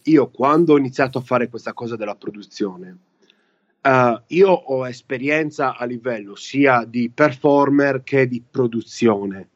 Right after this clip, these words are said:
quindi posso gestire tutto quello che fa parte della production. Poi ovviamente tu devi affidarti a, ad altre persone per quanto riguarda, eh, per esempio, avere un webmaster, uno che costruisce il sito,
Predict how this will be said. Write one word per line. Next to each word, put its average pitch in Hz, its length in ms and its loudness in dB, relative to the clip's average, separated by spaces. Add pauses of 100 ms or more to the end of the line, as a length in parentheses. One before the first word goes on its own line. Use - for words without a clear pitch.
quindi 110 260 -4
posso 113 280 -4
gestire 123 520 2
tutto 131 320 2
quello 131 260 4
che 120 100 -8
fa 123 120 -2
parte 113 300 -2
della 101 200 -6
production. 90 600 -8 (580)
Poi 170 300 6
ovviamente 135 960 2
tu 180 180 0
devi 135 300 4
affidarti 123 960 -2
a, 120 260 -10 (140)
ad 123 160 -16
altre 120 380 -8
persone 139 640 -6
per 123 220 -12
quanto 120 340 -8
riguarda, 117 720 -6 (680)
eh, 107 640 -8
per 123 120 -2
esempio, 117 580 0
avere 117 360 0
un 117 100 0
webmaster, 123 920 0
uno 117 320 -8
che 104 300 -12 (460)
costruisce - 600 -4
il 120 100 4
sito, 139 760 2